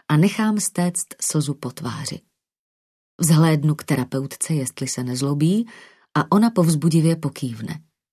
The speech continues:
Zrovna jí vyprávím zážitek ze svého dětství, o němž jsem ještě nikdy nikomu neřekla. Bylo mi sedm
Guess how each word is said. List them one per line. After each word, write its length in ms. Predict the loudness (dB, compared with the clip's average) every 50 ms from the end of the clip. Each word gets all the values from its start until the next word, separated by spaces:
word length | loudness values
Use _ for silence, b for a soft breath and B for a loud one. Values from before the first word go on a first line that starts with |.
| _ _ _ _ _ _ _ -4
Zrovna 340 | 0 0 0 0 0 -2 -2
jí 180 | 0 -2 0
vyprávím 540 | -2 -2 -2 -2 -2 -2 0 0 -2 -2 -2
zážitek 520 | -2 -2 -2 -2 -2 -4 -4 -6 -6 -6 -4
ze 100 | -6 -6
svého 360 | -4 -4 -4 -4 -4 -4 -4
dětství, 560 | -4 -4 -4 -6 -6 -4 -2 0 0 0 -2 B B B B B B
o 100 | 4 6
němž 260 | 6 6 4 2 0
jsem 220 | -2 -2 -2 -2
ještě 280 | -2 -4 -6 -4 -4 -4
nikdy 320 | -2 -2 -2 -2 -2 -4
nikomu 340 | -4 -4 -4 -4 -4 -4 -2
neřekla. 560 | -4 -4 -6 -6 -8 -10 -10 -10 -10 -10 -10 -14 _ _ _ _ _ _ _ _ _ _ _ _ _ 2
Bylo 160 | 4 4 6 6
mi 100 | 4 2
sedm 380 | 2 0 0 0 0 -4 -6